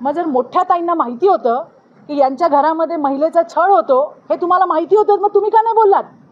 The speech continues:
तुम्ही आवाज का नाही उठवला? तुम्ही का नाही सांगितलं बरं? तुमचे कार्यकर्ते होते की नाही? तुम्ही का नाही बोलवून सांगितलंय, "बाबा, छळ करू नको, असं केलंस तर तुला आत टाकीन"? हे मी त्यांची परवाची स्टेटमेंट सांगते हां,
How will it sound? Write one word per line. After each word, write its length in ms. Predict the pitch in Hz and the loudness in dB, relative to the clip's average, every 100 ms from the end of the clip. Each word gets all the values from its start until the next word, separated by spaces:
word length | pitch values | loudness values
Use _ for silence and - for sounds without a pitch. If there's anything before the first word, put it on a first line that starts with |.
| _ _ _ _ _ _ | _ _ _ _ _ _
तुम्ही 160 | 330 392 | 0 2
आवाज 300 | 381 403 403 | 4 2 2
का 120 | 392 | 2
नाही 120 | 403 | 2
उठवला? 320 | 392 370 370 - - - - - _ - - - - | 2 0 0 -4 -14 -20 -20 -20 _ -20 -20 -14 -2
तुम्ही 160 | 370 | 0
का 160 | 403 392 | 2 2
नाही 140 | 415 | 2
सांगितलं 400 | 415 392 392 392 | 2 2 2 2
बरं? 140 | 392 392 - - - _ _ _ | 2 2 -2 -14 -20 _ _ _
तुमचे 200 | 277 262 | -12 -4
कार्यकर्ते 460 | 349 339 359 381 392 | 2 2 2 2 2
होते 180 | 381 415 | 2 2
की 100 | 427 | 2
नाही? 140 | 381 - - - - _ - - | 0 -4 -16 -20 -20 _ -20 -12
तुम्ही 160 | 302 330 | -6 -2
का 100 | 349 | 0
नाही 120 | 359 | 0
बोलवून 280 | 330 339 330 | 0 -4 -4
सांगितलंय, 420 | 311 302 302 302 | -4 -4 -2 -2
"बाबा, 180 | 294 302 277 | 0 -2 -2
छळ 120 | 269 | -4
करू 220 | 294 302 | -4 -6
नको, 180 | 302 311 | -2 0
असं 220 | 277 285 | -2 -4
केलंस 280 | 294 294 294 | -8 -6 -8
तर 60 | |
तुला 180 | 311 302 | -6 0
आत 100 | 294 302 | 0 0
टाकीन"? 240 | 311 311 370 - 247 - - | -6 -6 -10 -14 -20 -20 -16
हे 120 | 240 | -8
मी 100 | 262 | -4
त्यांची 260 | 311 294 339 | -2 -4 -4
परवाची 440 | - 254 277 302 | -4 -2 -2 -4
स्टेटमेंट 480 | 311 - 247 269 277 | -6 -6 -6 -6 -8
सांगते 320 | 247 202 185 | -8 -10 -6
हां, 120 | 254 | -6